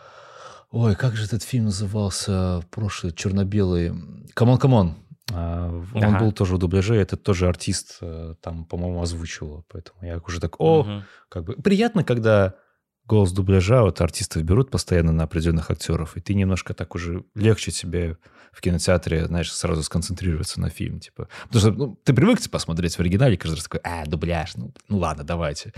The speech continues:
Speaker 2: Да, да.
Speaker 1: А, в этот раз, а, я, я был, я не был сильно в восторге, как "Аватар", например, дублировали второй.
Speaker 2: Ага.
Speaker 1: А, прям совсем. А вот здесь, здесь вот хорошо,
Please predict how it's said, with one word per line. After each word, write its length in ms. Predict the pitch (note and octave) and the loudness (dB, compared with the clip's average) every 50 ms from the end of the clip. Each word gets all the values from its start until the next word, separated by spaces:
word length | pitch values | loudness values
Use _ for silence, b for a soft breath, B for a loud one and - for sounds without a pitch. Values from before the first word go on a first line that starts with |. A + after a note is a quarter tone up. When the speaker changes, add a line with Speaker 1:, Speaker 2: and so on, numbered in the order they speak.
| A2 F#2+ | -10 -6
Speaker 2:
Да, 220 | F#2 F2+ F2 F2 | -4 -2 -2 -2
да. 300 | E2+ F2 E2+ E2+ F2 E2+ D#2+ | -4 -4 -6 -4 -6 -6 -4
Speaker 1:
А, 200 | - F#2+ E2+ E2+ | -4 -4 -4 0
в 80 | E2 G#2 | 2 2
этот 200 | C#3 - D#3+ - | 2 2 2 2
раз, 380 | C3 C#3 C#3 - - - - - | 2 2 2 2 -2 -4 0 0
а, 280 | G#2 G2 F#2+ F#2+ F#2 F#2 | 2 2 4 4 2 2
я, 760 | F#2 F2+ E2+ F2 F#2+ G2+ G2 G2 G2 F#2+ F#2+ F#2+ G2 G#2+ - - | 0 -2 -2 0 0 2 2 2 2 2 0 0 -2 -4 -6 0
я 160 | A2 A#2 A#2 | 4 4 6
был, 220 | A#2 C3 C3+ C3 - | 8 6 6 6 4
я 160 | B2+ A#2+ B2+ | 6 6 6
не 120 | C#3+ C#3+ | 6 6
был 300 | B2 B2 A#2+ B2 B2 - _ | 6 6 4 4 2 -2 _
сильно 340 | - - - B2+ A2 G#2+ G2+ | -8 -2 0 2 4 4 4
в 40 | G#2 | 4
восторге, 440 | G2+ - - - A2+ G#2+ G2+ G2+ | 0 0 2 2 2 4 4 2
как 480 | F#2 - - G2 F2+ - - - - - _ | 2 2 2 0 0 0 -10 -12 -12 -12 _
"Аватар", 460 | - G2+ G2 F#2+ F#2+ _ D#3 E3 D3+ C#3 | -4 0 2 2 4 _ 4 4 6 4
например, 720 | A#2 - - E2+ E2+ E2+ E2 E2 D#2+ - G#2 F#2+ F2 E2+ | 0 0 0 -2 0 0 0 0 -2 -4 -6 -8 -10 -8
дублировали 600 | E2+ - F2+ E2+ F2 F2 F2 E2+ D#2+ D#2 D#2 E2 | -2 -2 0 2 4 4 4 4 2 2 0 -2
второй. 480 | F2 - - D#2+ D#2+ D#2 D2 D2+ E2+ B B B B B B B B B B | -4 -2 -2 0 0 0 0 -2 -4 B B B B B B B B B B
Speaker 2:
Ага. 180 | - F2 E2+ F#2+ F2+ | -10 -8 -6 -4 -2
Speaker 1:
А, 440 | E2+ D#2+ D2+ D2+ D2+ D2+ D#2 D#2 D2 | 0 0 0 0 0 0 -2 -2 -4
прям 180 | - - E2+ D#2+ | -4 -4 -4 -4
совсем. 560 | - - F#2 - - - E2+ D#2+ D#2 E2 - | -2 -4 -4 -4 -2 -2 0 0 0 -2 -2
А 100 | - F2 | 0 2
вот 140 | E2+ F#2 F2+ | 4 4 2
здесь, 400 | D#2+ F#2 G#2+ G#2+ - - - - | 4 4 2 2 2 -2 -6 -8
здесь 440 | - - D#2+ E2 F#2 F#2+ F2 - - | -10 -10 -12 -6 -6 -6 -6 -4 -4
вот 140 | F#2 E2 _ - _ _ - - - E2+ | -6 -8 _ -16 _ _ -20 -18 -16 -8
хорошо, 560 | - - F#2 G2 - - - D#2+ D2+ D2+ | -4 0 0 0 0 -2 -6 -6 -8 -8